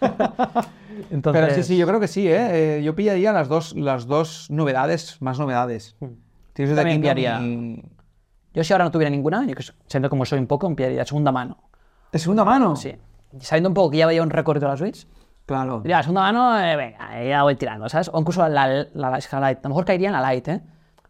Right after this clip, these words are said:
Speaker 1: Que no, ¿eh? Porque va a estar, porque va a estar menos, ¿eh?
Speaker 2: <laughs> Que no.
Speaker 1: Un poco tacaño, ¿eh? Sería, en plan,
Speaker 2: <laughs>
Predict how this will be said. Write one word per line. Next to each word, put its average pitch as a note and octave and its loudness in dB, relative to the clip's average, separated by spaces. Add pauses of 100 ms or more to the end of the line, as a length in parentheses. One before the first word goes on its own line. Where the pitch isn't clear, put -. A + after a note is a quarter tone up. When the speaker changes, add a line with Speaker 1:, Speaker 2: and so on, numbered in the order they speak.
Speaker 1:
Que C3+ -4
no, C#3 4
¿eh? D#3 0
Porque D3 0
va - 2
a - -2
estar, E3 0
porque D#3+ 0
va E3 4
a D#3+ 0
estar F#3+ -2
menos, C#3+ -2
¿eh? D4+ -2
Speaker 2:
<laughs> F#3+ -8
Que G#3+ 0
no. F3+ -2 (1040)
Speaker 1:
Un E3+ -6
poco A3 4
tacaño, D3+ 0
¿eh? E3+ 2
Sería, D#3+ -2
en E3 -6
plan, C3+ 4
Speaker 2:
<laughs> - 0